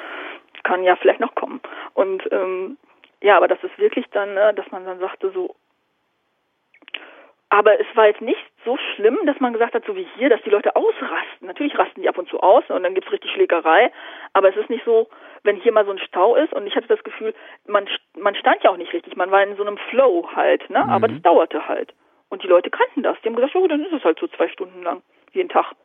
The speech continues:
Speaker 1: vier dann, ne? Wenn man hin und zurück fährt."
Speaker 2: Und bleiben halt nur noch drei Stunden fürs Geschäft. Mein Gott.
Speaker 1: Genau.
Speaker 2: Ja.
Speaker 1: Ja.
Speaker 2: Äh, du sagtest gerade, kann ja noch kommen, dass die Frauen Fahrrad fahren. Gibt's da, ähm, in den, wo was passiert, Ländern eine feministische Bewegung?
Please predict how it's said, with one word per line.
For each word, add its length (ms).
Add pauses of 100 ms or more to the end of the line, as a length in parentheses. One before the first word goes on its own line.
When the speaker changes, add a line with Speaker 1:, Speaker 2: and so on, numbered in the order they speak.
(120)
Speaker 1:
vier 320
dann, 220
ne? 200
Wenn 80
man 140
hin 100
und 100
zurück 200
fährt." 260 (560)
Speaker 2:
Und 80
bleiben 260
halt 140
nur 100
noch 100
drei 200
Stunden 220
fürs 180
Geschäft. 380 (160)
Mein 180
Gott. 120
Speaker 1:
Genau. 260 (260)
Speaker 2:
Ja. 80 (180)
Speaker 1:
Ja. 140 (1300)
Speaker 2:
Äh, 220
du 80
sagtest 220
gerade, 140
kann 140
ja 60
noch 140
kommen, 180
dass 120
die 80
Frauen 260
Fahrrad 260
fahren. 180
Gibt's 180
da, 260
ähm, 680
in 140
den, 300
wo 100
was 140
passiert, 340
Ländern 240
eine 80
feministische 560
Bewegung? 500